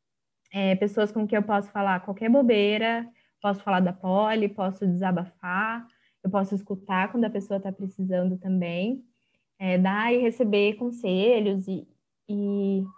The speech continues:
e pessoas pra ir junto no, no rolê, pra ir junto no barzinho, na festa, no bandejão, no C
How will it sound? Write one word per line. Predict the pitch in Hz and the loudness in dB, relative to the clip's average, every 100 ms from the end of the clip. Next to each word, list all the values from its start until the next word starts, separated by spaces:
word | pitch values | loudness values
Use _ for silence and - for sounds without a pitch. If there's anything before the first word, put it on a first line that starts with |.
| _ _ _ _ | _ _ _ _
e | 196 | 2
pessoas | 220 226 240 240 | 2 6 4 4
pra | 240 | 4
ir | 254 247 | 6 6
junto | 233 240 269 240 | 4 4 4 4
no, | 220 214 | 2 0
no | 196 208 | 0 0
rolê, | 208 196 185 208 226 | 0 2 4 4 2
pra | 220 | 2
ir | 190 | 2
junto | 208 196 208 | 2 -2 -2
no | 196 | 0
barzinho, | 190 185 180 180 202 233 254 254 247 | 0 0 -2 0 2 2 2 0 0
na | 220 190 | 0 -2
festa, | - 196 196 214 233 233 214 | -4 -2 0 0 -2 -6 -4
no | 208 | 0
bandejão, | 185 185 180 175 175 190 214 233 233 | 0 0 0 -2 2 4 4 2 0
no | 202 | -2
C | 196 | -6